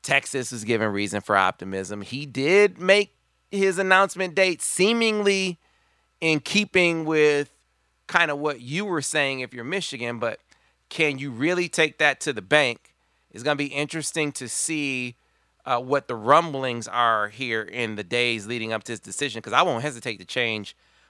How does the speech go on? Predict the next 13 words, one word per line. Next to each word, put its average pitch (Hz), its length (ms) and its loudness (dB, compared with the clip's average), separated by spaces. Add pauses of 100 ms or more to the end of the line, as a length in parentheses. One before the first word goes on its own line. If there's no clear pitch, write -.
my 120 180 -2
crystal - 360 -6
ball. 107 480 4 (340)
But - 120 -8
that's, - 440 2 (200)
you 143 100 -12
know, 107 140 -8
that, 180 240 0 (140)
that 240 160 8
doesn't 143 240 -2
mean 131 180 -8
a 104 60 -10
thing. 147 240 -4